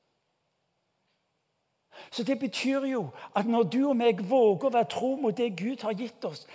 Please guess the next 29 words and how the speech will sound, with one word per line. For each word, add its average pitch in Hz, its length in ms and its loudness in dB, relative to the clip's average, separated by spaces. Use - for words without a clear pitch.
så 262 260 6
er 262 200 8
det 262 80 2
fordi 247 220 2
at 226 100 2
mennesker 240 560 2
rundt 240 320 -4
oss - 80 -8
skal 202 140 -4
få 214 100 0
lov 226 240 4
for 240 80 -2
å 208 220 -6
rett - 260 -8
og 202 60 -6
slett 202 340 -6
erfare 208 540 0
at 160 140 -10
han 185 100 -8
bringer 190 320 -8
håp. 214 260 -10
Du 220 60 -10
skjønner 233 320 2
at 214 100 -6
det, 240 120 4
det 240 120 8
profetiske 247 720 0
representerer 196 520 -8
håp. 214 380 -8